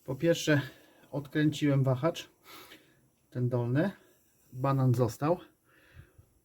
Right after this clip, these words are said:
E, później odkręciłem tutaj mocowanie od amortyzatora. Wszystko jest zawalone ładnie.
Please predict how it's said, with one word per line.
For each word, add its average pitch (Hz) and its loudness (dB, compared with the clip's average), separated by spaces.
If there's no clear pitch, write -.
E, 120 -2
później 143 -2
odkręciłem 139 2
tutaj 131 2
mocowanie 131 2
od 135 -6
amortyzatora. 143 0
Wszystko - -14
jest 131 -6
zawalone 139 2
ładnie. 127 4